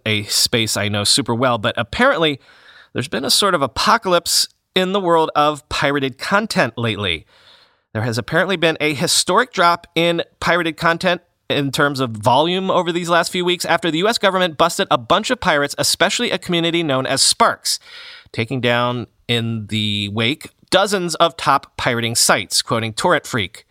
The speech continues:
Every day, millions of people download or stream pirated content, including movies, T V shows, games, M P threes, and books. Many of these files originate from a small and tightly organized community,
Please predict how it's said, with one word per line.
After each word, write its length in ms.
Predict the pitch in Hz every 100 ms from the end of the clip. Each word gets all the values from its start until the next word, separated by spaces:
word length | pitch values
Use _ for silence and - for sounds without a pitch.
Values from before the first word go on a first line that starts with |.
| _ _ _ _ _ _ -
Every 220 | 220 285
day, 220 | 240 220
millions 260 | 175 202 214
of 80 | 202
people 340 | 196 190 165
download 420 | 147 165 180 190
or 120 | 139
stream 320 | 143 - 170 151
pirated 340 | 175 190 196
content, 380 | - 165 165 156
including 380 | 139 151 135 123
movies, 400 | 170 208 214 -
T 140 | 170
V 100 | 160
shows, 340 | 165 175 170 147
games, 380 | 143 151 156
M 140 | 127 143
P 120 | 143
threes, 280 | 139 139 131
and 120 | 117
books. 380 | 180 135 - - _ _ _ _ -
Many 320 | 151 190 185
of 200 | 175 151
these 220 | 175 170
files 360 | - 170 175 156
originate 440 | 147 170 175 170
from 160 | 170 156
a 80 | 151
small 400 | - 160 165 208
and 160 | 185
tightly 260 | - 185 202
organized 480 | 175 175 165 156 -
community, 640 | - 151 208 208 180 190